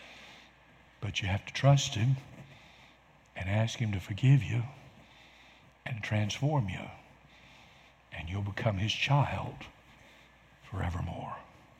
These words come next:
Would you stand with me? Heavenly Father, this morning, I believe in this place you want to do a work. And so that means there are people in this room that would say, "Brother Nick, more than anything else, I'd love to be his child."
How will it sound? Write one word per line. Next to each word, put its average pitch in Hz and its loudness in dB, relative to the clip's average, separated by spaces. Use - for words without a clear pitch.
Would 101 -6
you 113 -4
stand 107 0
with 107 -2
me? 98 -4
Heavenly 123 6
Father, 110 6
this 110 0
morning, 113 2
I 113 6
believe 110 4
in 113 0
this 107 -2
place 120 2
you 104 0
want 107 2
to 107 0
do 107 2
a 110 4
work. 107 2
And 107 -2
so 131 0
that 127 10
means 123 6
there 120 4
are - 0
people 123 2
in 117 2
this 117 -2
room 120 2
that 107 -4
would 95 -6
say, 110 2
"Brother 113 2
Nick, 113 4
more 113 0
than 117 2
anything 120 2
else, 113 0
I'd 117 4
love 117 2
to 110 -6
be 101 -2
his 95 -4
child." 101 0